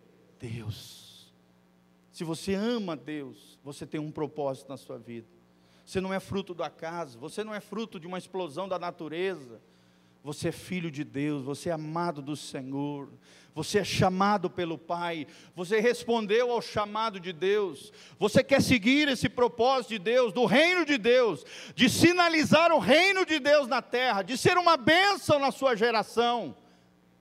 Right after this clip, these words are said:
Amém? E aí, amando a Deus, querido,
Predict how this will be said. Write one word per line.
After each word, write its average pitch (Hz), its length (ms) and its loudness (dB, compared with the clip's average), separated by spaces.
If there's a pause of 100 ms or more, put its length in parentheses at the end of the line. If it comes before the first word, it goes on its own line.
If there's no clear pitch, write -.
(160)
Amém? 214 540 2 (1200)
E 143 100 -4
aí, 160 220 0
amando 170 400 -2
a - 20 0
Deus, 151 360 -6
querido, 131 340 -12